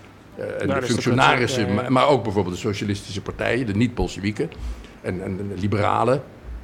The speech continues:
Speaker 1: Die dachten, "Nou, dat, dat kan nou nooit lang duren." Dus die hebben, aanvankelijk hebben dat een beetje afgewacht en aangezien... Maar toen op een gegeven moment bleek dat het toch wel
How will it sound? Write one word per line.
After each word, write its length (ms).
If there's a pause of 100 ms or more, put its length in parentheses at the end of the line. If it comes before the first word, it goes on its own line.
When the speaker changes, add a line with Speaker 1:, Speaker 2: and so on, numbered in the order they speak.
(220)
Speaker 1:
Die 100
dachten, 260
"Nou, 120
dat, 120 (140)
dat 80
kan 200
nou 160
nooit 260
lang 200
duren." 400
Dus 140
die 120
hebben, 180 (420)
aanvankelijk 440
hebben 180
dat 140
een 80
beetje 320 (380)
afgewacht 680 (380)
en 480 (140)
aangezien... 720 (500)
Maar 120
toen 180
op 60
een 60
gegeven 220
moment 220
bleek 220
dat 160
het 120
toch 220
wel 300